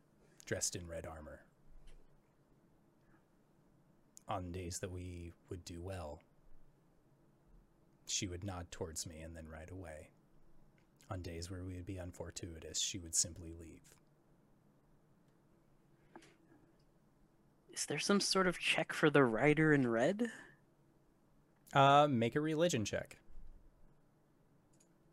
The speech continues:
Speaker 2: Come
Speaker 1: A-
Speaker 2: on, Caleb, you're good at these.
Speaker 1: As Kendek says, "This morning,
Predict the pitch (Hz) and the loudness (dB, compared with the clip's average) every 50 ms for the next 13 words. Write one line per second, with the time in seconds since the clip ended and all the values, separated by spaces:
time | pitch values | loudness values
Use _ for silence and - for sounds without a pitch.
0 | _ _ _ - - - - - - - - - - - - - - - - - | _ _ _ -20 -20 -20 -20 -20 -20 -20 -20 -20 -20 -20 -20 -20 -20 -20 -20 -20
1 | - - _ - - - - - - - - _ _ _ _ - - - - - | -20 -20 _ -20 -20 -20 -20 -20 -20 -20 -20 _ _ _ _ -20 -20 -20 -20 -16
2 | - - - 117 123 123 120 - - 123 120 123 123 127 135 135 - - - 123 | -6 -2 0 0 0 0 -2 -2 0 2 2 2 2 0 -2 -4 -6 -6 -6 -6
3 | 120 117 - 123 120 120 120 127 - - - - - - 113 107 107 104 - - | -6 -8 -10 -10 -10 -10 -10 -12 -12 -12 -14 -14 -4 0 2 2 4 2 2 2
4 | 131 120 110 117 110 107 - - - - 110 101 98 98 98 95 92 90 - - | 2 4 6 6 6 6 6 4 6 6 8 6 6 6 4 4 2 2 2 2
5 | - - _ _ _ _ _ _ _ _ _ _ _ _ _ _ _ _ _ _ | 0 -2 _ _ _ _ _ _ _ _ _ _ _ _ _ _ _ _ _ _
6 | _ _ _ - - - - 92 90 85 78 76 73 76 | _ _ _ -4 -2 0 0 0 -2 -6 -6 -8 -8 -12